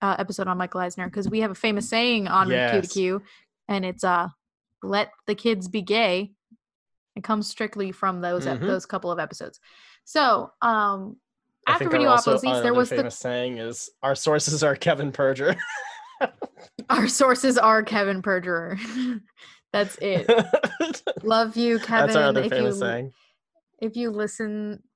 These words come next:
Speaker 1: don't hate
Speaker 2: If you
Speaker 1: us
Speaker 2: ever listen to
Speaker 1: for
Speaker 2: this, we love you.
Speaker 1: just don't hate us for just really appreciating your content.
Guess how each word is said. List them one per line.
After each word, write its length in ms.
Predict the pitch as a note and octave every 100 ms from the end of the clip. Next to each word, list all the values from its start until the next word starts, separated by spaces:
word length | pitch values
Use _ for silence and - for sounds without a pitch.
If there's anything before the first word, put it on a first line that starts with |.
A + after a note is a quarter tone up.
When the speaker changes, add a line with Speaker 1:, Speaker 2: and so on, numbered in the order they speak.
| - G3
Speaker 1:
don't 300 | G#3+ G#3 F#3+
hate 220 | F#3+ G3
Speaker 2:
If 60 |
you 60 | F#3
Speaker 1:
us 60 | F3
Speaker 2:
ever 180 | C#3+
listen 280 | D3 C#3+ E3
to 40 | D3+
Speaker 1:
for 60 |
Speaker 2:
this, 240 | D#3 D#3 -
we 80 | A#2+
love 240 | A#2+ A#2
you. 180 | A#2 C3
Speaker 1:
just 280 | G#3+ - -
don't 240 | G#3+ G3+
hate 200 | F3+ G3
us 180 | F3 F#3+
for 400 | - F3+ G#2+ F2+ -
just 380 | G#3+ - - - _ _ _ _ _ _ _ _ _ _ _ - G3+ - - - -
really 300 | G#3 G3+ G3
appreciating 440 | G3 G3 - A2
your 100 | G2
content. 380 | - - -